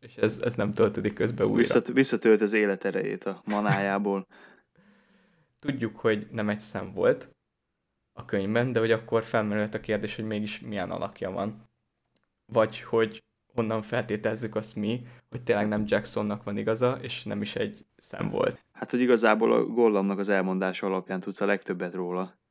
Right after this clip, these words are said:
Speaker 2: filmfizikai leírásból.
Speaker 1: Mikor nála töltötte a fogságot, Sauron vallott, és ő mondja, hogy a fekete kezén most már csak négy darab ujj van,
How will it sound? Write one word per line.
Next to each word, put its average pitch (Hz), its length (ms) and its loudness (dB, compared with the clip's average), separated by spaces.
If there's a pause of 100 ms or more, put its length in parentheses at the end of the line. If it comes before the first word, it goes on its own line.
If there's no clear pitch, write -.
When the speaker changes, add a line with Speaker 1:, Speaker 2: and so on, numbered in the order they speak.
(500)
Speaker 2:
filmfizikai 98 640 -4
leírásból. 95 800 -2 (1080)
Speaker 1:
Mikor 120 300 -2
nála 110 260 2
töltötte 104 400 0
a 107 40 -4
fogságot, 120 540 -2
Sauron 98 380 -4
vallott, 117 360 0
és 110 140 -8
ő 107 120 -4
mondja, 107 340 -4
hogy 110 200 -2 (360)
a - 60 -20
fekete 110 380 -2
kezén 107 320 -2
most 107 240 -6
már 101 200 -4
csak - 300 -2 (240)
négy 98 360 -4
darab 104 360 0 (220)
ujj 113 220 -2
van, 127 460 0